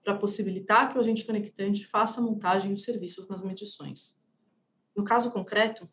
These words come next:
o que isso significa? Significa que a distribuidora Equatorial deveria ter tido acesso à subestação pronta para, então, poder instalar o seu sistema de medição e terminar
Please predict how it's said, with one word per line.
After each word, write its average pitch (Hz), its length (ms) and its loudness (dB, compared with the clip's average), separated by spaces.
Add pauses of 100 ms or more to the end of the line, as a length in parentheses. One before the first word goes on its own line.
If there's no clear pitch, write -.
o 208 80 -6
que 202 100 -6
isso - 160 -6
significa? 208 720 -4 (340)
Significa 208 720 0 (380)
que 196 320 -2
a 190 160 4
distribuidora 196 720 -2
Equatorial 175 760 -4 (300)
deveria 202 420 4
ter 262 200 0
tido 185 260 -6
acesso 170 680 0 (280)
à 277 100 4
subestação 185 920 -2
pronta 202 540 0 (400)
para, 247 140 2
então, 226 500 0 (240)
poder 208 300 6
instalar 202 440 4
o 196 60 0
seu - 160 -2
sistema 175 380 -6
de 180 120 -12
medição 190 640 0 (560)
e 269 100 -2
terminar 247 640 4